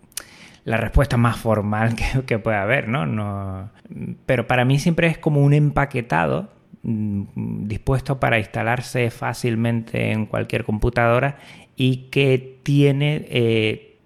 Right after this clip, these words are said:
toda la parte de G N U de aplicaciones, tiene la parte del kernel ya compilado para que pueda ser instalado fácilmente en, en cualquier dispositivo.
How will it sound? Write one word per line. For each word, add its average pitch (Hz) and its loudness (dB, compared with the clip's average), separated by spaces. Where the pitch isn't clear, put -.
toda 131 2
la 117 0
parte 117 -2
de 110 0
G 117 -4
N 110 0
U 110 2
de 113 2
aplicaciones, 117 -4
tiene 110 0
la 110 -4
parte 113 -2
del 110 -2
kernel 131 -2
ya 113 -2
compilado 120 2
para 123 -2
que 107 -4
pueda 113 0
ser 120 -2
instalado 110 -2
fácilmente 110 -4
en, 110 0
en 101 -2
cualquier 104 -2
dispositivo. 90 -6